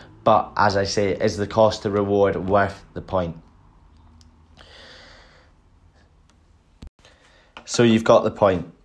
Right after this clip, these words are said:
To make profound changes in your life, you need either inspiration or desperation. So most people, you might be listening to this and you go,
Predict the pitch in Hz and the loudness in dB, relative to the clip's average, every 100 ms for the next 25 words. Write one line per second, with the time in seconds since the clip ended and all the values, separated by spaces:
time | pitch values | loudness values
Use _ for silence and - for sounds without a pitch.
0 | _ - - - 117 127 131 143 131 123 | _ -20 -10 0 2 2 0 0 4 4
1 | 123 127 117 113 110 113 107 98 104 101 | 4 2 0 0 0 0 0 2 2 2
2 | 101 101 101 101 101 101 95 107 107 - | -4 -4 -2 -2 0 2 2 2 -2 -2
3 | 98 98 98 - 87 71 85 95 92 - | -2 0 -2 -4 -6 -6 -2 -2 -2 -4
4 | 92 90 87 85 78 - - _ - - | -2 -2 -4 -8 -10 -14 -20 _ -20 -20
5 | _ _ _ _ - - - - 104 113 | _ _ _ _ -20 -20 -10 -2 2 2
6 | 113 117 113 113 104 110 - 107 110 - | 2 -2 0 2 2 2 0 2 2 2
7 | 107 104 98 104 101 - 101 95 98 92 | -4 -4 -2 0 0 0 -6 -2 0 0